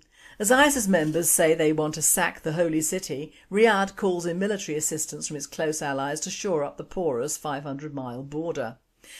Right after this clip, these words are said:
Saudi Arabia has deployed thousands of troops from Egypt and Pakistan along its frontier with Iraq, amid fears of invasion by the Al-Qaeda splinter group that has declared a radical Islamic State across the border.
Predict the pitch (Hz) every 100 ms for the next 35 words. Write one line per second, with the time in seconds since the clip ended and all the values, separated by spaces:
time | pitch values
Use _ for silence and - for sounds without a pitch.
0 | - - 262 277 262 202 170 156 175 165
1 | 196 - 165 160 - 196 196 160 147 -
2 | 143 - 151 147 - - 139 151 147 147
3 | - 170 156 151 - _ 214 247 196 -
4 | - 160 147 143 147 139 135 151 143 -
5 | - - - 214 247 - 240 180 180 175
6 | 165 165 151 156 156 151 143 170 165 -
7 | 156 151 143 - 170 180 143 135 131 -
8 | _ 185 208 202 208 220 170 175 151 170
9 | 156 156 151 156 156 143 143 - - 139
10 | 127 151 139 120 - 151 156 160 135 117